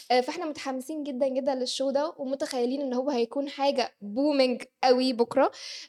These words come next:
آه، وعايزين نفكركم إن انتوا عندكم فرصة إن انتوا تكسبوا تذكرتين للإيفنت أو للستاند أب كوميدي شو بتاع راسل بيترز. لو انتوا دخلتوا على الانستجرام بتاعنا وعملتوا كل اللي مكتوب في الكابشن،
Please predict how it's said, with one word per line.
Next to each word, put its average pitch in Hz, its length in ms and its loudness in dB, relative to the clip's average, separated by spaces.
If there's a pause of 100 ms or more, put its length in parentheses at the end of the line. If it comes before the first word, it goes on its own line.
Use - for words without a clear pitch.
آه، 247 400 4
وعايزين 247 300 2
نفكركم 262 560 -2
إن 240 140 2
انتوا 269 220 -2
عندكم 254 320 -2
فرصة 285 420 -2
إن 254 80 -2
انتوا 262 160 -4
تكسبوا 254 420 -6
تذكرتين 269 920 -2 (300)
للإيفنت 247 1040 2
أو 240 180 4
للستاند 240 480 4
أب 247 80 -4
كوميدي 247 400 0
شو 254 200 2
بتاع 247 200 -2
راسل 240 300 -4 (120)
بيترز. 359 340 -2 (420)
لو 277 280 4
انتوا 277 240 0
دخلتوا 247 420 0
على 233 100 6
الانستجرام 233 580 0
بتاعنا 294 460 2
وعملتوا 247 760 0
كل 285 260 2
اللي 240 200 4
مكتوب 240 340 -4
في 254 100 -4
الكابشن، 302 500 -2